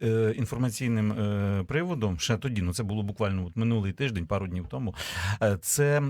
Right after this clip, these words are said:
е, результат конкурсу грантів підсилення, е, пунктів незламності. Ми говорили про те, коли цей, е, конкурс розпочався і він ще тривав, а тепер цікаво дізнатися,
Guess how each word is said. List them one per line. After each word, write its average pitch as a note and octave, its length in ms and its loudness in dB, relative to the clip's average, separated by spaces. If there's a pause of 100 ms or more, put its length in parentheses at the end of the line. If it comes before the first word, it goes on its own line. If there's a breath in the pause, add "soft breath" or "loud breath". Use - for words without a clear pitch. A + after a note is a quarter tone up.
е, A#2+ 160 6
результат A#2 500 2
конкурсу A#2+ 360 0
грантів A#2+ 300 2
підсилення, A2+ 800 2
е, A2 160 4
пунктів A2 320 2
незламності. F#2+ 600 2 (160)
Ми B2 120 4
говорили A#2 420 2
про A2 160 0
те, A#2 440 0
коли A2 520 2
цей, G#2+ 340 0
е, G2+ 840 2
конкурс G#2 320 0
розпочався G#2 720 0
і A2 140 4
він G#2+ 180 2
ще G#2 260 0
тривав, B2 460 0
а D3+ 180 2 (140)
тепер B2+ 260 -2
цікаво A#2+ 360 -2
дізнатися, G2 460 -2